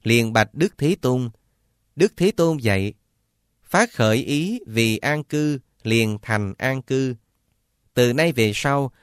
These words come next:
cho phép các tỳ kheo, nếu không có người để nương tựa, thì tâm niệm an cư."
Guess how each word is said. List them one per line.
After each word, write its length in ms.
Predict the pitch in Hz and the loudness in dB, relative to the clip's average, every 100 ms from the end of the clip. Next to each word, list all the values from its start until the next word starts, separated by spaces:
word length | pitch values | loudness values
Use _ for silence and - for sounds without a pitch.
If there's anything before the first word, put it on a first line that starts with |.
| _ - | _ 2
cho 280 | 156 156 | 4 4
phép 220 | 151 185 - | 2 -4 -2
các 220 | 220 240 | -2 0
tỳ 200 | 113 104 | -2 -2
kheo, 400 | 101 139 139 131 - _ - | -2 -2 0 -2 -8 _ 2
nếu 240 | 139 208 | 4 4
không 260 | - 170 156 | 2 0 2
có 140 | 226 | 2
người 320 | 135 113 110 | 4 2 2
để 180 | 107 117 | 2 0
nương 240 | 165 165 | 0 -2
tựa, 360 | - 104 101 117 - _ - | 0 0 0 -4 -10 _ -4
thì 280 | 117 117 113 | 0 2 0
tâm 300 | 156 160 131 | 0 0 0
niệm 240 | 98 101 | 0 -2
an 220 | - 135 | -4 -6
cư." 300 | 127 127 123 | -2 -2 -2